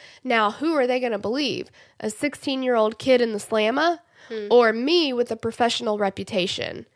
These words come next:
Speaker 2: Hmm.
Speaker 1: She's like, you know, they're gonna come to me and say, "Well, he's saying that you did it." And I'm gonna have to say, "Well, no, I didn't." She's not saying, "But I didn't have anything to do with it." She's just saying, like,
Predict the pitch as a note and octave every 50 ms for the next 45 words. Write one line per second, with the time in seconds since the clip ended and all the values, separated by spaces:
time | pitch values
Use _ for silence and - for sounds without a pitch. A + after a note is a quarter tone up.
0 | _ - A#3 A3+ G#3 G3+ G3+ G#3 _ _ - - - - C#4+ C4+ B3 B3 A#3+ A3
1 | - - C#4 C4+ B3 A#3 A3+ B3 C4 C#4 B3+ A#3+ A#3+ C4 C#4+ D4 D#4 C#4+ C#4 C4
2 | A#3+ A#3 A3 A3 A3+ - - A#3+ A3+ G#3+ G#3+ G#3+ G#3+ A3 G#3+ G#3+ - - D#4 D#4+
3 | C#4+ - - C#4 B3 A#3+ A#3 A3 G3+ - - G#3 G3 G3+ C#4 D#4 B3+ F3 C#3+ -
4 | - - - - - - - - - A#3 A3+ A#3 C4 B3 B3+ A#3 A3 A3+ A#3 A3
5 | - - - - G#3+ - - C#4 C4 B3 A#3 A3 G3+ G3 G3 G3+ G#3+ G#3+ _ _
6 | _ _ _ _ A#3+ A#3 A#3 A3+ A3 G#3 G3 F#3+ F#3+ F#3+ F#3+ G3+ G#3 - _ _
7 | _ _ _ _ _ _ _ _ _ _ - B3 C4 C4 B3+ A#3+ G#3+ F#3 F#3 G3
8 | A3 B3+ C4 A#3 F#3 E3 D#3+ E3 C3 - _ _ _ _ - - - F4 E4 D4
9 | E4+ E4 - - - - D4+ D#4+ E4 D#4 C4 A3+ G#3+ G#3 G#3 G3+ G#3 F#3+ - -
10 | _ _ _ _ _ _ _ _ _ _ _ _ _ _ _ _ - A#3 A#3 C4
11 | C4+ B3+ B3 B3 B3+ - B3 B3 A#3 A3+ A3+ A3+ A3+ A3+ G#3+ G3+ F#3 G3 A#3+ C#4
12 | B3 F#3+ E3+ - E3 E3+ E3+ - _ - - - _ - - - C4+ B3+ A#3 B3
13 | B3 B3 - B3+ A3+ A3 A3+ A3+ A3 G3+ G3 F#3+ F#3 - - _